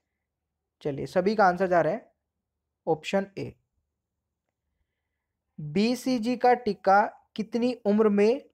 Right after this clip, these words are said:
लगाया जाता है? बीसीजी का टीका कितनी उम्र में लगाया जाता है? तो देखिए दोस्तों, बीसीजी का जो टीका लगता है वो लगता है नवजात को,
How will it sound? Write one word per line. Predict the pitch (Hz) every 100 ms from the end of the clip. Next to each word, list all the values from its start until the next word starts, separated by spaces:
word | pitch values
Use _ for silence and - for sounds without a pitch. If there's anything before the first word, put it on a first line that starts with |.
| 185
लगाया | 170 170 180 196
जाता | 170 139 131
है? | 139 107 _ _ _ _ _ _ _ _ _ _ _ _ _ _ _ _ _ _ _
बीसीजी | 160 151 196 196 214 214
का | 214 196
टीका | 180 180 196
कितनी | 202 202 - 202 208 -
उम्र | 185 196
में | 190 175 226 - _ _
लगाया | 165 165 160 165 175 208
जाता | 165 131 - 131
है? | 135 - _ _ _ _ _ _ _ _ _ _ _ _ -
तो |
देखिए | 175 185 220
दोस्तों, | 202 196 240 180
बीसीजी | 170 175 202 202
का | 208
जो | 190
टीका | 180 151 - 165
लगता | 143 - 135
है | 208 _ _ _ _ _
वो | 151 165
लगता | 196 170 - 175
है | 180 254 - _ _ _ _ _ _ 165
नवजात | 165 170 165 156 147
को, | - 120